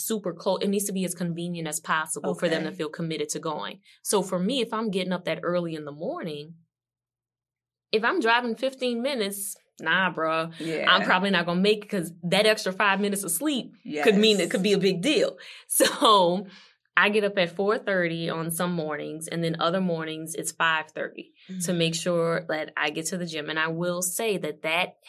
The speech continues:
Speaker 1: helps me manage my stress. That helps me to not take on other people's stress. So not necessarily students or clients,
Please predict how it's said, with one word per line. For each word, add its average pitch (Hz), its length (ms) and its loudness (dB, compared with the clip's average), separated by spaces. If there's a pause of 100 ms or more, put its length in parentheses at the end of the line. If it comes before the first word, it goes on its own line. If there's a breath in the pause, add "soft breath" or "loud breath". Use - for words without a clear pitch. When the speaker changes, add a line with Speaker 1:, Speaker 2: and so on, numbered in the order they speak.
(220)
Speaker 1:
helps 247 420 -2
me 196 600 -2 (680)
manage 180 560 2
my 151 180 0
stress. 165 680 -2 (580 loud breath)
That 196 360 0
helps 196 460 -2
me 190 540 -2 (200)
to 165 580 -4 (640)
not 180 500 2
take 175 300 -4
on 170 520 -2
other 160 240 -2
people's 254 520 -6
stress. 302 720 -4
So - 220 0
not 220 320 2
necessarily 214 600 0
students 220 600 -2
or 165 720 0
clients, 190 840 -4